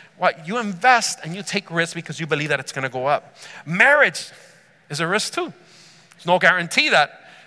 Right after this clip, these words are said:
it's all gonna be fine and dandy. Marriage is a challenge.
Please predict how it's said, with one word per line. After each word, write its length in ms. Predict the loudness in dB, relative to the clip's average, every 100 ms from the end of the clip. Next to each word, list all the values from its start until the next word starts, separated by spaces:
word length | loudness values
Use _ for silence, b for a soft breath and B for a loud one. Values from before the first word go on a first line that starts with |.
| B _
it's 140 | -10 0
all 200 | 2 2
gonna 180 | -2
be 260 | -4 -6 -8 -12 _ _
fine 280 | -4 -2 0
and 100 | 0
dandy. 400 | 2 2 0 -14 -16 _ _
Marriage 380 | -2 2 4 2
is 120 | -2
a 60 | -6
challenge. 600 | -2 2 2 2 -6 -14